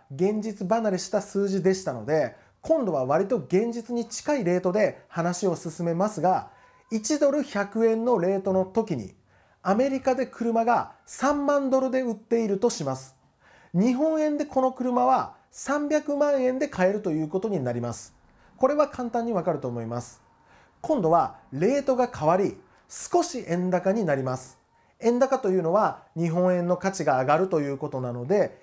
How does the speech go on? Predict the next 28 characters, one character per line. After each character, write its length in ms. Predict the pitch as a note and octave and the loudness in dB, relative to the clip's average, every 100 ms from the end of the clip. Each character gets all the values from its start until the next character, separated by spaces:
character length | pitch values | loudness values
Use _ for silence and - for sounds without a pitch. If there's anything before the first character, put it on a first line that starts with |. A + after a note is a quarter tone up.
| _ - | _ -10
一 280 | G#3+ G#3+ C#4 | -8 -2 2
ド 100 | A#3+ | 2
ル 120 | B3 | 4
を 260 | C4 - - | 2 0 -8
少 340 | - - D#4 | -18 -8 0
な 140 | D#4 D4+ | 2 2
い 160 | A#3+ | 0
円 180 | B3+ A#3+ | -4 -2
で 140 | C#4+ | -4
交 220 | C#4+ F3+ D#3+ | -2 0 2
換 240 | D#3+ D3+ | 2 0
で 120 | D3+ | 0
き 100 | F3 | -2
る。 200 | C3+ - - - _ | -4 -6 -14 -20 _
今 260 | D4 C#4 A#3 | 0 2 2
回 180 | A3 | 2
の 100 | A#3+ | 0
例 260 | A#3 E3+ G3+ | -4 -2 0
え 40 | |
で 80 | F#3 | 2
は 280 | C#3+ D3 - - - | 2 2 0 -14 -10
一 260 | F#3 C4 | -8 -2
ド 100 | C4 | -2
ル 140 | C3 A2 | -2 -4
九 280 | - C4+ D4+ | -6 -2 0
十 220 | D4 D4 | 0 0
円 160 | E3 B2 | 0 2
で、 240 | D#3 C#3+ | 0 0